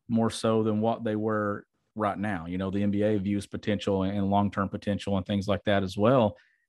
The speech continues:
And Collins, when he entered Kentucky, was one of the guys that we talked about that probably of all the dudes on the roster had some of the most upside for the N B A in that next stop. So I think it's encouraging to see a guy commit to Kentucky,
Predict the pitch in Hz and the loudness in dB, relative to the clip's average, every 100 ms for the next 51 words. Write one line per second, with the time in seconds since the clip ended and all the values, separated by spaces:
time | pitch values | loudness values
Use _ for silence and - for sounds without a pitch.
0 | _ _ 107 101 92 104 104 113 113 110 | _ _ -2 -2 0 2 4 4 2 0
1 | 107 110 113 110 107 101 101 120 113 98 | -2 0 -2 -4 -6 -4 -4 0 -2 0
2 | 104 107 107 104 107 107 107 110 110 113 | -2 0 -2 0 0 0 -2 -6 -2 -4
3 | - 135 113 113 110 - 107 113 110 117 | -4 0 0 0 -6 -2 -2 -2 -2 -2
4 | 113 107 110 113 107 117 117 113 107 139 | -2 0 0 0 -2 -4 -2 -2 0 -2
5 | 143 117 110 107 - 117 113 113 - 123 | -2 -6 -6 -6 -2 0 0 0 -4 -8
6 | - 123 131 127 123 _ _ _ - 165 | -4 0 0 0 -4 _ _ _ -2 0
7 | 139 107 98 95 92 92 95 98 92 - | 0 -2 -2 -2 -2 -4 -4 -6 -6 -2
8 | 101 92 - - 107 - 120 - 107 123 | 0 0 0 2 4 4 2 -2 0 2
9 | 120 110 107 104 - 110 104 104 - 104 | 2 2 -2 -2 -2 -2 0 -2 -2 -2
10 | 107 117 - 120 120 110 98 - 95 | 0 0 -4 -4 -2 -2 -4 -4 -10